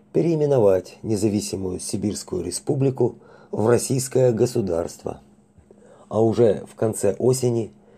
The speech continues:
военному руководству надоели пустые и ничего не значащие разговоры высокопоставленных чиновников от различных политических партий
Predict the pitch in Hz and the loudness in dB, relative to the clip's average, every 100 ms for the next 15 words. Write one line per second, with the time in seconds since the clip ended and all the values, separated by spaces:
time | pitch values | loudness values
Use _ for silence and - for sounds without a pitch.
0 | - - - 104 120 143 127 120 117 101 | -20 -20 -12 0 2 4 4 2 0 0
1 | 110 - 110 139 135 127 131 - - - | -2 0 2 2 0 -2 -2 -6 -14 -4
2 | 170 156 127 107 95 - - - 120 120 | 0 2 2 0 -4 -10 -12 -4 0 0
3 | 107 - - 110 113 - 117 123 107 95 | -2 -10 -6 -4 -4 -2 0 0 0 0
4 | 117 - 98 - 104 - 92 104 90 95 | 0 -2 -6 -6 -6 -4 -2 -2 0 0
5 | 98 127 117 - - - - 135 139 131 | 2 4 2 -2 -14 -18 -6 -2 0 -2
6 | 131 117 - 101 95 92 85 - - 98 | -2 -4 -4 -2 -2 -4 -8 -8 -4 0
7 | 117 117 - 98 - - - 120 127 110 | 2 0 -2 -4 -8 -20 -6 -2 0 0
8 | 90 110 - 110 - - 104 95 92 - | 0 -2 -2 -6 -4 -4 -4 -4 -8 -10
9 | - - - - 85 80 - - | -8 -8 -8 -8 -8 -8 -12 -16